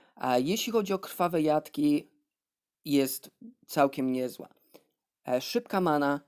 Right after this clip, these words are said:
klasa druida, więc tworzy sobie pomocników, blokuje prowokacje i obniża obronę przeciwko umiejętnościom.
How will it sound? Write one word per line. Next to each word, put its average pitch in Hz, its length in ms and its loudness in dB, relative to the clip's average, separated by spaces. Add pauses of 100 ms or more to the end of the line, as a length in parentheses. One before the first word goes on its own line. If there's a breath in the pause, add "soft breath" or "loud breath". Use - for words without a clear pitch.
klasa 185 380 2
druida, 143 520 2
więc 127 320 -6
tworzy 147 320 -2
sobie 165 220 -4
pomocników, 160 760 -6 (240 soft breath)
blokuje 156 440 2
prowokacje 175 760 -2 (540 soft breath)
i 143 400 4 (1040)
obniża 143 580 2
obronę 135 400 -2
przeciwko - 460 -10
umiejętnościom. 131 720 -2